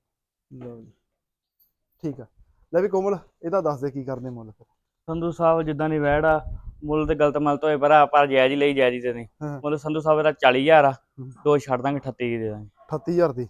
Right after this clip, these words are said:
Speaker 2: ਹਾਂਜੀ।
Speaker 1: ਲਓ ਵੀ ਦੋਸਤੋ, ਠੀਕ ਆ ਜੀ, ਲੁੱਟੋ ਮੇਲਾ, ਅਠੱਤੀ ਹਜ਼ਾਰ ਦੀ ਇਹ ਤੁਹਾਨੂੰ ਮਿਲ ਜੂਗੀ ਵੈੜ। ਹਾਂ ਨਾ ਜਿਹੜੀ। ਠੀਕ ਆ, ਤਿਆਰੀ ਵਾਲੀ ਆ, ਵੈਸੇ ਢਿੱਲ ਢੁੱਲ ਬਹੁਤ ਜ਼ਿਆਦੀ ਹੈ ਜੇ, ਕੋਈ ਪੰਜਾਂ ਸੱਤਾਂ ਦਿਨਾਂ ਦੇ ਵਿੱਚ।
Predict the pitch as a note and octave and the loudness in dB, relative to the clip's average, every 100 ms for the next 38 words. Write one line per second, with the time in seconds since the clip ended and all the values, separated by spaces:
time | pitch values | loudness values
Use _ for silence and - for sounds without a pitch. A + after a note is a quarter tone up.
0 | - A#2+ A2 G2+ _ _ _ - D3 D3 | -6 -6 -6 -10 _ _ _ -4 -2 -2
1 | C#3 B2+ C3+ C3 C#3 D3+ D3+ C#3 D#3+ D#3+ | -2 -6 -8 -6 -6 -4 -4 -2 0 0
2 | D3+ D#3 D3+ _ _ _ - E3 G3 G3 | 0 0 -2 _ _ _ -8 -4 0 4
3 | F3+ D3+ F3 F3 D#3 D3+ - _ - C#3 | 4 4 2 2 0 -4 -10 _ -6 -4
4 | C3+ D3 D#3 C#3+ C#3+ B2+ _ - C#3+ D3+ | -4 -4 -2 -2 -4 -8 _ -4 0 0
5 | C#3 B2+ A#2+ G#2+ _ _ _ _ _ _ | -2 -6 -10 -14 _ _ _ _ _ _
6 | _ D#3 F#3 F#3+ F#3+ G3 G#3 G3 G3+ G3 | _ -4 0 6 8 8 6 6 6 6
7 | F#3 F#3+ F#3 F3 E3+ D3 F3+ F3 D#3 E3 | 4 4 2 2 2 2 2 2 0 -2
8 | D#3 E3+ _ D#3 D3 D3 D3+ D3 D#3 C#3+ | -4 -10 _ -12 -8 -6 -6 -6 -8 -6
9 | D#3 D3+ C#3+ - D3 | -6 -4 -4 -4 -6